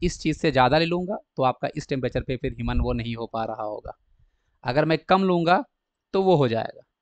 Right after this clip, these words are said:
तो जैसे कम में ये भी आता है, कम में ये भी आ जाएगा, ये भी आ गए, सब कम में आ जाते हैं। इससे ज़्यादा अगर मैं ले लूँगा अमाउंट फ़ोर नाइंटी फ़ोर पॉइंट फ़ाइव से, तो आपका माइनस फ़ोर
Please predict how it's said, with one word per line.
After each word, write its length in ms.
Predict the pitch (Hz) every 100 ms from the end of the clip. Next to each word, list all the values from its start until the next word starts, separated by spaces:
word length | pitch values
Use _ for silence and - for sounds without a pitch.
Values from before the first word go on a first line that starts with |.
| _ _ _ -
तो 40 |
जैसे 220 | 139 170
कम 200 | 151 160
में 120 | 160
ये 160 | 160 147
भी 140 | 143
आता 220 | 160 151 160
है, 60 |
कम 180 | 156 147
में 100 | 143
ये 140 | 139
भी 140 | 139 143
आ 100 | 143
जाएगा, 240 | 139 139
ये 180 | 160 131
भी 140 | 120 127
आ 100 | 117
गए, 140 | 123
सब 160 | 127 123
कम 120 | 131 127
में 100 | 127
आ 80 | 113
जाते 260 | 117 -
हैं। 100 | 147 - 131
इससे 240 | - 165
ज़्यादा 320 | 131 127 135
अगर 180 | 165 156
मैं 120 | 151
ले 60 | 139
लूँगा 220 | 131 127 127
अमाउंट 300 | 120 120 113
फ़ोर 240 | - 135
नाइंटी 200 | 139 131
फ़ोर 160 | 135 131
पॉइंट 160 | - 120
फ़ाइव 180 | 113 113
से, 280 | - 165 254 _ _ - - - - _ _ _
तो 180 | 180 202
आपका 500 | 208 143 131 - 151 -
माइनस 280 | 139 131 139
फ़ोर 320 | - 127 135